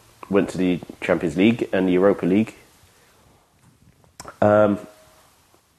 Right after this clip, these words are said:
and that was a quarter-final, semi-final and final tournament in Spain and Portugal for a lot of teams. The problem was, is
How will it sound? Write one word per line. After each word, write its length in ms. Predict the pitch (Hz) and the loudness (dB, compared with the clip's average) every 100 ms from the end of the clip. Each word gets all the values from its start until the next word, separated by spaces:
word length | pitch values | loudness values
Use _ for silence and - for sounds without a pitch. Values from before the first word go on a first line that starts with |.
| _ _ _ _ _ | _ _ _ _ _
and 140 | 95 | -2
that 160 | 104 - | 0 2
was 300 | 101 98 92 - | 2 2 0 0
a 300 | 101 95 95 - - | 2 2 0 -4 -10
quarter-final, 720 | - 123 90 - 101 101 101 | 0 2 4 4 2 2 0
semi-final 680 | 92 107 101 - 98 92 92 | -2 -2 -2 0 0 2 0
and 100 | 82 | -4
final 540 | - - 107 90 92 - _ _ _ _ | -6 0 2 2 -2 -6 _ _ _ _
tournament 420 | - 107 90 90 107 - _ - | -2 2 2 0 -2 -8 _ -4
in 240 | 92 90 | -2 -2
Spain 500 | - - 92 92 95 - | -4 -2 0 2 -2 -2
and 580 | 87 87 87 85 - - - - - | -2 -2 -2 -4 -8 -20 -20 -20 -6
Portugal 540 | - 90 156 208 - - _ _ _ _ _ _ _ _ _ | -2 -2 0 -2 -2 -14 _ _ _ _ _ _ _ _ _
for 160 | - 90 | 0 2
a 40 | |
lot 140 | 95 - | 4 2
of 80 | |
teams. 320 | - 98 - - _ _ | 0 -2 -4 -20 _ _
The 80 | 82 | -6
problem 320 | - 90 90 | -2 0 2
was, 320 | 113 113 - | 2 0 -2
is 680 | - 95 92 90 - - - | -2 2 2 0 -4 -16 -18